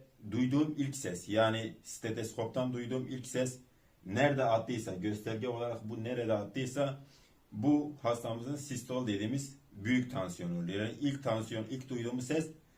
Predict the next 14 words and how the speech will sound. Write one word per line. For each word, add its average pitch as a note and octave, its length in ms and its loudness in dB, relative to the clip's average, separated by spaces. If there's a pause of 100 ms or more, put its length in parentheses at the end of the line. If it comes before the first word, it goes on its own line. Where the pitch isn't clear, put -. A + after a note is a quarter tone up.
(380)
büyük B2 300 2
tansiyon D3 460 2
oluyor. D3 180 2 (480)
Son D3 300 2
olarak C3 440 4
duymamız, A#2 540 -2
son B2+ 220 -2
olarak B2+ 360 2
duyduğumuz A#2 440 0
tansiyon G#2+ 380 0
ise A2+ 240 -4
yani G#2+ 280 -2
tık - 500 -8
tık A2+ 200 -6